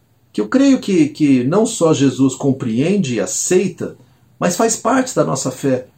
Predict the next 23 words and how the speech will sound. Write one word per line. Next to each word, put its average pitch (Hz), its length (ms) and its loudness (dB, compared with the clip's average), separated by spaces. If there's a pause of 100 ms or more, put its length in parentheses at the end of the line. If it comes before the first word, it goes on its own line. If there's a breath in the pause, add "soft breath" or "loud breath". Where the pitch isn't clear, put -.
(120)
"Ah, 160 120 -4
Jesus, 117 340 -8
o - 20 -12
Senhor 143 180 -4
tinha - 300 -8
que 160 60 -8
ter 120 100 -10
chegado, 107 440 -10
eu 113 40 -12
te - 100 -10
pedi 156 320 -6
tanto, 147 600 -2 (220)
eu 170 180 4
orei 160 340 2 (120)
tanto, 151 520 0
eu 156 120 -2
supliquei 156 680 -4 (100)
tanto, 170 560 -2 (380 soft breath)
e 120 60 -2
o 127 40 -2
Senhor 135 520 2
não 156 100 0
chegou." 117 640 -4